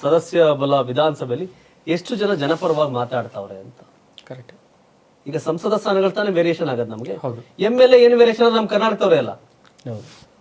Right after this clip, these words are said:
Speaker 1: ಒಂದ್ ಸ್ವಲ್ಪ ಅಲ್ಲಿ, ಆ, ಶಿವಾಜಿನಗರ ಎರಡು ಕಾನ್ಸ್ಟಿಟ್ಯೂನ್ಸಿ ಆಗ್ಬೋದೇನೋ,
Speaker 2: ಹಾ.
Speaker 1: ಚಾಮರಾಜಪೇಟೆ ಎರಡು ಆಗ್ಬೋದೇನೋ, ಜಮೀರು, ಜಮೀರ್ ಬ್ರದರ್ ಚಾಮರಾಜಪೇಟೆಲಿ ಆಗ ಅಕ್ಕಪಕ್ಕ ಎಂ ಎಲ್ ಎ ಆಗ್ತಾರೆ.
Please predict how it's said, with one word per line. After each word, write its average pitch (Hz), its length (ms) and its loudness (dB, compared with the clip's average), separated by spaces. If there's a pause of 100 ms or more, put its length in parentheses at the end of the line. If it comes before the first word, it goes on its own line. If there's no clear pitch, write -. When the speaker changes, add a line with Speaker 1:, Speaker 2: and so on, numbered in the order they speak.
(100)
Speaker 1:
ಒಂದ್ 185 60 -12
ಸ್ವಲ್ಪ 214 220 0
ಅಲ್ಲಿ, 208 360 4
ಆ, 180 600 -2
ಶಿವಾಜಿನಗರ 208 640 0
ಎರಡು 196 220 2
ಕಾನ್ಸ್ಟಿಟ್ಯೂನ್ಸಿ 170 440 -2
ಆಗ್ಬೋದೇನೋ, 120 520 -2
Speaker 2:
ಹಾ. 117 600 -16
Speaker 1:
ಚಾಮರಾಜಪೇಟೆ 208 640 2
ಎರಡು 180 180 4
ಆಗ್ಬೋದೇನೋ, 123 540 -2 (320)
ಜಮೀರು, 208 420 0
ಜಮೀರ್ 190 280 2
ಬ್ರದರ್ 175 360 -2
ಚಾಮರಾಜಪೇಟೆಲಿ 165 600 2
ಆಗ 156 140 2
ಅಕ್ಕಪಕ್ಕ 147 420 -2
ಎಂ 127 160 -4
ಎಲ್ 120 120 -4
ಎ 110 40 -4
ಆಗ್ತಾರೆ. 107 340 -12